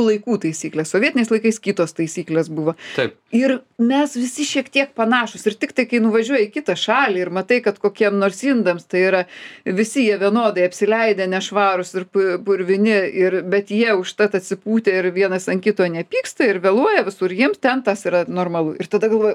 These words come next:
Speaker 1: „Oho, kaip jie sau leidžia, kaip įdomu, kad galima iš tikro kitaip.“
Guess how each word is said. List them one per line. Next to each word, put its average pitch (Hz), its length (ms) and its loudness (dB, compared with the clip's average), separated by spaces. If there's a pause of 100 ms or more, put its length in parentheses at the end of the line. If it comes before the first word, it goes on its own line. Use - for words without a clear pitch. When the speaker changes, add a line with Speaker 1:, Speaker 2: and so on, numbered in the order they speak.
(100)
Speaker 1:
„Oho, 220 680 0 (320)
kaip 269 320 2
jie 269 120 2
sau 262 200 0
leidžia, 220 500 0
kaip 262 300 0
įdomu, 226 400 0
kad 196 160 -2
galima 208 480 0
iš 202 140 -6
tikro 202 280 -2
kitaip.“ 202 540 0